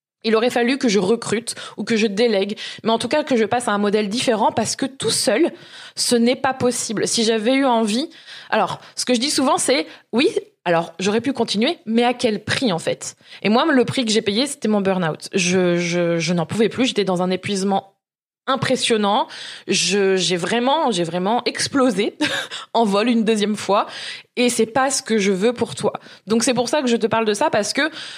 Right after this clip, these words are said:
tout n'est pas scalable. C'est-à-dire que si, dans ta tête, aujourd'hui, tu te dis, « OK,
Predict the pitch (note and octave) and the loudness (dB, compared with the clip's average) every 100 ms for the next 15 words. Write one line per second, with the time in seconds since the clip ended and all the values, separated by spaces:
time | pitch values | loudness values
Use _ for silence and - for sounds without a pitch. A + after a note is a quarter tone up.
0 | - _ - E4+ F#4+ C#4+ B3 A3+ - C#4+ | -20 _ 2 4 4 4 2 0 -4 -4
1 | D#4+ - - - - B3 G#3 F#3 D3+ - | -4 -6 -8 -6 0 2 2 0 -2 -4
2 | - F#3+ G#3+ C#4+ - A3+ - - D#4+ D#4+ | -4 -2 0 -2 0 -2 -2 0 0 0
3 | - A3 A#3+ B3 A#3+ C#4 C4+ C4+ G#3+ A3+ | -4 -6 -2 -2 2 2 2 2 0 0
4 | A3+ C#4+ - A#3+ G3 A#3+ G#3+ A#3+ | 0 -2 0 0 2 2 2 2